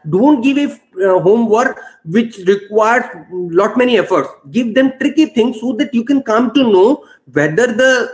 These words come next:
whether the student has gone through the thing or not। It is not about digging a, you know, well।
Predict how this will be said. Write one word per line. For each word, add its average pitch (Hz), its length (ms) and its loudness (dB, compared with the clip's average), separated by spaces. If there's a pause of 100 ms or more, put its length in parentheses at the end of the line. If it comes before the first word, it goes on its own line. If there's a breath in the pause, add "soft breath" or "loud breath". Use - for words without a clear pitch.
whether 170 360 -2
the 262 100 -6
student 233 380 -4
has 247 140 0
gone 175 320 -2
through 233 160 2
the 240 140 -2
thing 240 340 -2
or 214 100 0
not। - 460 -2 (300)
It 226 200 -2
is 285 120 2
not 247 500 0
about 185 840 -2
digging 233 420 0
a, 240 220 2
you 196 160 -4
know, 220 220 4
well। 185 280 0